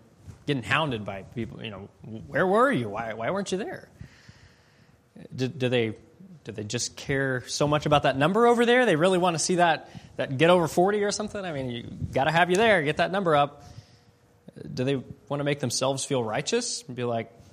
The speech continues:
"Now listen, I was at worship and I didn't see you there"? Make themselves feel better. Is that, is that what this is all about?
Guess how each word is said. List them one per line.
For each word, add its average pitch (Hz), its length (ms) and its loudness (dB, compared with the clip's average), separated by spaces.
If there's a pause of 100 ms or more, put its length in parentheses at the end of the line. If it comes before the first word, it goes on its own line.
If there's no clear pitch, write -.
(140)
"Now 127 120 0
listen, 143 240 2
I 190 160 4
was 156 120 0
at 135 100 0
worship 143 460 -2 (800)
and 104 80 -8
I 147 80 -2
didn't 131 220 -2
see - 180 -2
you 123 300 -2
there"? 85 320 -12 (320)
Make 113 120 -14
themselves - 400 -8
feel - 140 -14
better. - 200 -16
Is 110 100 -10
that, 151 440 -4
is - 60 -18
that 226 160 -8
what 165 160 -8
this 202 180 -8
is - 580 -12
all 147 140 -6
about? 143 340 -10